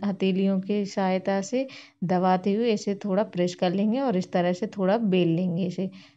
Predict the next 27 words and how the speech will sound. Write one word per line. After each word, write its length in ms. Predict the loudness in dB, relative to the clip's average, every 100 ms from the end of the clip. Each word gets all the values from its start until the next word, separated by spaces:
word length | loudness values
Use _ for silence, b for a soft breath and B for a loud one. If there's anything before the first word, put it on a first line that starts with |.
| _
तो 60 | -2
इस 160 | -2 2
तरह 260 | 2 4
से 180 | 2 0
हमारी 360 | 0 2 4 2
ये 140 | 2
बेल 260 | 2 2 2
के 140 | 0 -2
भी 100 | 0
बढ़िया 300 | 2 2 2
तरह 240 | 2 0 0
से 120 | -2
तैयार 460 | -2 0 0 0 -2
है। 100 | -4 B B -4
इसी 200 | 0 2
तरह 240 | 4 2
से 140 | 2
हम 140 | 0 0
सारी 340 | 0 0 0
कचौड़ी 400 | 0 0 2 0
बना 280 | 2 2 2
के 120 | 0 -2
तैयार 380 | 0 2 2 2
कर 160 | 0
लेंगे। 320 | 2 2 2 2
अब 200 | 0 2
ऑयल 240 | 4 4